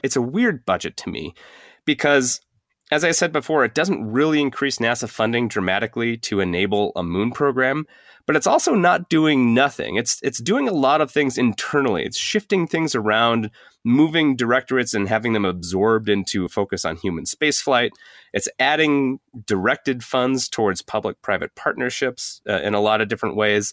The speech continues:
But again, it's not clear to what end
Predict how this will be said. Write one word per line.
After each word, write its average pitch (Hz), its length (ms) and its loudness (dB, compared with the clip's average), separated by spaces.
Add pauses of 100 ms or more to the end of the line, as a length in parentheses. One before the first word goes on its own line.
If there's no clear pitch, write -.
(500)
But 139 100 0
again, 156 480 2 (360)
it's 135 160 -4
not 165 360 2
clear 160 320 -2
to - 160 -6
what 131 240 0 (100)
end 131 360 0